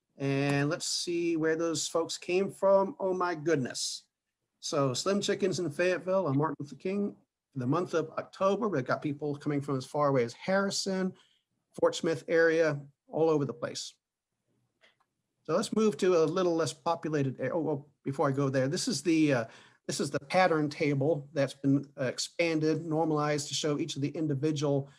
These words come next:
uh, census blocks in the far right and the fips. And for each of those census blocks, I've got the count. So I can actually figure out how many people are coming from each one of these census block groups. I'm sorry, not blocks,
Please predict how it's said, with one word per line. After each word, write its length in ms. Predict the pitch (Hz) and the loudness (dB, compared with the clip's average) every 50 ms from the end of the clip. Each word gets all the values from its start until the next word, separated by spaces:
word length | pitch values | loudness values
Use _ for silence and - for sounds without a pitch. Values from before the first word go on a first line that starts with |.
| _ _ _ _ _ - 156 | _ _ _ _ _ -8 -4
uh, 180 | 127 117 120 | -2 -2 -2
census 360 | 123 - - 180 - - 143 | -2 0 0 0 0 -2 -10
blocks 320 | 139 - 147 120 - - - | -4 -2 -2 -2 -2 -4 -8
in 60 | 120 | -10
the 60 | 120 | -10
far 320 | - - - 156 151 139 135 | -8 -2 2 2 2 4 2
right 220 | 135 135 139 143 | 2 0 0 0
and 120 | 135 117 | -2 -4
the 60 | 120 139 | -8 -8
fips. 380 | - - 165 151 160 - - _ - | -2 0 0 0 0 -4 -10 _ -8
And 100 | 151 139 | -8 -6
for 100 | 139 - | -4 -2
each 220 | 214 214 208 - | -4 -2 -2 -4
of 120 | 165 147 139 | -6 -2 0
those 260 | 170 160 156 151 - | 0 0 0 0 0
census 300 | - 196 190 - 143 139 | -2 -2 -2 -2 -8 -12
blocks, 420 | - - 135 135 135 131 - - _ _ _ _ _ - 147 | -6 -4 -2 -2 -2 -4 -6 -12 _ _ _ _ _ -12 -8
I've 80 | 135 | -4
got 180 | 151 170 - - | -4 -4 -2 -4
the 80 | 143 | -6
count. 360 | 139 - - 190 170 120 139 - | -8 -6 -2 -2 0 0 -2 -2
So 100 | - 123 | -4 -4
I 40 | |
can 140 | 127 - 151 | -2 -2 -2
actually 260 | 175 175 143 - 160 | -2 -2 -4 -6 -6
figure 200 | 143 165 156 156 | -6 -4 -2 -2
out 100 | 143 - | -2 -2
how 240 | - - - 180 175 | -4 -4 -2 -2 -2
many 220 | 170 170 160 151 147 | 0 0 -2 -4 -4
people 500 | 143 - 190 151 - 143 143 139 139 - - | -4 -8 -8 -8 -4 -2 -2 -2 -2 -6 -12
are 60 | 139 | -12
coming 240 | - 151 147 143 139 | -6 -2 -2 -2 -2
from 200 | 143 - - - | -4 -8 -10 -8
each 220 | 151 139 - - | -8 -8 -8 -4
one 340 | - 143 143 147 143 135 135 - - _ _ _ _ - | -2 0 2 2 2 2 0 -2 -10 _ _ _ _ -6
of 200 | 139 131 123 123 | -6 -6 -4 -2
these 320 | 127 117 127 127 - - _ _ _ _ _ _ _ _ - | -4 -4 -2 -4 -8 -10 _ _ _ _ _ _ _ _ -10
census 300 | - - 131 135 - 143 | -4 -4 -4 -4 -4 -8
block 300 | - 143 110 - - - | -4 -4 -4 -4 -2 -4
groups. 240 | 139 110 - - | -4 -4 -4 -4
I'm 100 | 113 104 | -6 -6
sorry, 160 | - - 98 123 | -4 -4 -4 -4
not 200 | 127 - - - | -6 -8 -8 -8
blocks, 240 | - 90 - - | -10 -10 -10 -12